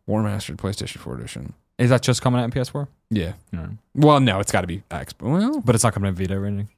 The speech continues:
Speaker 1: Oh, God, no, it's
Speaker 2: 'Cause
Speaker 1: not
Speaker 2: I could
Speaker 1: coming to
Speaker 2: see
Speaker 1: Vita.
Speaker 2: that.
Speaker 1: That'd be perfect. Can
Speaker 2: Yeah.
Speaker 1: you imagine if it was on Vita?
Speaker 2: <sighs>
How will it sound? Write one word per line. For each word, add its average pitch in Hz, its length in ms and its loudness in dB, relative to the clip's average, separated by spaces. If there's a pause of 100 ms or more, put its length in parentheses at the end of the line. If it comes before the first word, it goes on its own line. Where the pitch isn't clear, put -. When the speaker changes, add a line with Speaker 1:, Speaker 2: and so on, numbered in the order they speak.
(140)
Speaker 1:
Oh, 143 140 6
God, 151 240 4
no, 104 60 0
it's 107 40 2
Speaker 2:
'Cause - 80 4
Speaker 1:
not 190 60 10
Speaker 2:
I - 20 4
could - 40 4
Speaker 1:
coming - 40 4
to 95 60 2
Speaker 2:
see - 120 4
Speaker 1:
Vita. 104 100 0
Speaker 2:
that. 101 80 -6
Speaker 1:
That'd 113 120 -2
be 98 60 -4
perfect. - 500 4
Can 123 100 2
Speaker 2:
Yeah. 123 40 4
Speaker 1:
you 123 60 6
imagine 160 320 6
if 285 40 6
it 311 40 6
was 311 100 8
on 320 120 6
Vita? 392 300 6 (240)
Speaker 2:
<sighs> 131 180 -2